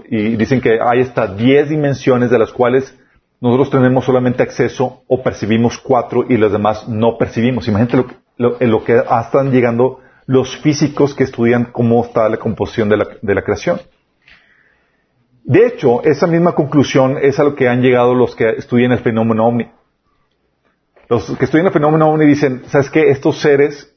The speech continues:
son reales, se han grabado y demás". De hecho, no se supieron, hace dos semanas o tres semanas salió el report-, el reporte oficial de Estados Unidos donde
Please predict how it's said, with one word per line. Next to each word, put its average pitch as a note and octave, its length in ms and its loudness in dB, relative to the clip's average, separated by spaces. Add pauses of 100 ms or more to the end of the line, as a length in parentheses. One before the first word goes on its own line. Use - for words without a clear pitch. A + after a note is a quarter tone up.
(120)
son C3+ 240 0
reales, D3 400 0 (220)
se A#2 100 -6 (140)
han B2 180 0
grabado C3+ 360 2
y B2 40 2
demás". A#2 220 0
De A#2 80 -2
hecho, A2+ 120 -4
no G#2+ 100 0
se G2 100 -6
supieron, A2 360 0
hace G#2+ 200 0
dos G#2 160 0
semanas G#2+ 360 -2
o G#2+ 80 -6
tres G#2+ 140 2
semanas G#2+ 320 -2
salió G#2 300 0 (240)
el B2 100 0
report-, A2+ 400 -2
el G#2 100 -4
reporte A2+ 380 0
oficial A2 460 -2
de G#2+ 140 4
Estados G2+ 200 -2
Unidos G#2 340 -2
donde A2 380 0